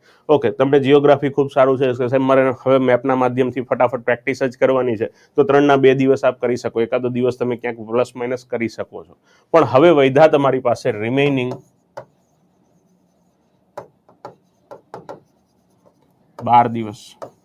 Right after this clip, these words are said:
આપણે બાદબાકી કરતા ગયા. હવે વાત આવીને ઊભી રહી સાહેબ એન્વાયરમેન્ટ અને science and technology. તો અહીંયા એન્વાયરમેન્ટ જે છે એટલું બધું હેવી નહીં પૂછતા, પણ એન્ટર-, એન્વાયરમેન્ટ માટે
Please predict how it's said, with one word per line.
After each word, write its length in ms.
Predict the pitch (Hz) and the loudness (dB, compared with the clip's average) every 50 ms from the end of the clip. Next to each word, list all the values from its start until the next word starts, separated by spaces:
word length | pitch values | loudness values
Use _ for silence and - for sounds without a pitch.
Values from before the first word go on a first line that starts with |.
| _ _ _ - - - _ _ _ _ _ _ _ - _ _ _ _ _ - - - - _ - | _ _ _ -20 -20 -20 _ _ _ _ _ _ _ -20 _ _ _ _ _ -18 -18 -18 -18 _ -10
આપણે 180 | 113 113 127 135 | -8 -4 -2 0
બાદબાકી 440 | 135 139 135 139 139 131 131 143 135 | 2 2 2 2 -2 -2 -2 -4 -2
કરતા 280 | 139 135 135 123 127 | -2 -2 -2 0 -2
ગયા. 300 | 120 110 98 87 71 - - _ _ _ - | -2 -2 -6 -12 -16 -16 -20 _ _ _ -4
હવે 460 | - 139 147 175 180 180 180 180 180 - | -2 2 4 6 8 8 6 6 2 -8
વાત 340 | 110 120 131 139 143 139 139 | -2 0 2 2 2 2 2
આવીને 320 | 131 135 139 139 135 131 | 2 2 2 0 -2 -2
ઊભી 240 | 123 117 113 123 123 | -2 -2 -2 -2 -2
રહી 180 | 120 120 120 | -2 -2 -4
સાહેબ 240 | 120 - 113 117 123 123 _ _ _ _ _ _ - | -2 -2 -2 -2 -2 -4 _ _ _ _ _ _ -2
એન્વાયરમેન્ટ 520 | 131 135 147 156 151 143 143 139 127 127 | 0 2 4 4 4 4 4 2 0 0
અને 160 | 123 120 123 | 0 0 -2
science 360 | 127 123 - 117 117 123 120 127 | -4 -4 -4 -4 -4 -4 -4 -6
and 80 | 117 107 | -6 -6
technology. 500 | 107 - - - 92 78 76 80 - - - - | -6 -8 -10 -14 -18 -16 -16 -16 -18 -16 -6 -2
તો 320 | 135 139 139 139 - - - | 0 2 2 2 0 -2 -2
અહીંયા 200 | 131 139 147 - | -2 0 0 -2
એન્વાયરમેન્ટ 760 | - 123 127 135 139 143 147 147 143 147 147 143 143 139 131 | -2 -4 -2 -2 0 2 2 2 2 2 0 -2 -2 -4 -2
જે 160 | 135 139 135 | 0 0 0
છે 280 | 127 120 120 95 82 - _ _ _ _ _ _ _ _ _ _ _ _ - | 0 -2 -6 -8 -8 -12 _ _ _ _ _ _ _ _ _ _ _ _ -16
એટલું 200 | 127 120 127 139 | -14 -8 -8 -2
બધું 300 | 143 143 135 143 139 113 | -2 -2 0 0 -2 -2
હેવી 320 | 95 110 110 123 139 147 143 | 0 2 2 2 4 2 2
નહીં 260 | 135 143 147 147 - | 2 2 2 0 0
પૂછતા, 400 | 131 127 120 123 _ - 117 123 | -2 -8 -8 -8 _ 0 0 0
પણ 220 | - - 120 117 | 0 0 -2 0
એન્ટર-, 380 | 113 117 120 120 127 139 120 117 | 0 -2 -2 -4 -4 -6 -4 -2
એન્વાયરમેન્ટ 480 | 131 135 147 147 143 143 143 139 135 135 | -2 0 4 4 4 4 2 -4 -4 -4
માટે 480 | 135 131 131 123 135 127 110 95 - | -4 -4 -2 0 0 0 0 0 -4